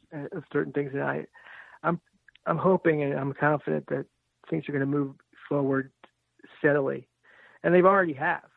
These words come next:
because I've started the pod. I've,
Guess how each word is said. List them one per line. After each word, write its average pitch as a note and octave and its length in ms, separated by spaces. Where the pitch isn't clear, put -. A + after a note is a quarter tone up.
because C3 420
I've C#3 180
started C#3+ 280
the C#3 60
pod. C#3 600
I've, C3 460